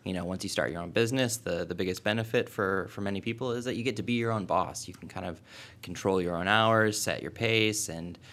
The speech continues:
that's a very freeing thing, but, uh, that's not all roses, is it?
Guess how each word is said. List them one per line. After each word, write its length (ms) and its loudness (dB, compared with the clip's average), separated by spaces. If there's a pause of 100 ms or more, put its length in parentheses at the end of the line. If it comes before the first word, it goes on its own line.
(220)
that's 200 0
a 40 -4
very 260 0
freeing 540 -2
thing, 440 -2
but, 360 -2
uh, 340 0 (140)
that's 240 -6
not 380 -2 (160)
all 560 -4 (120)
roses, 460 -4
is 160 -12
it? 140 -12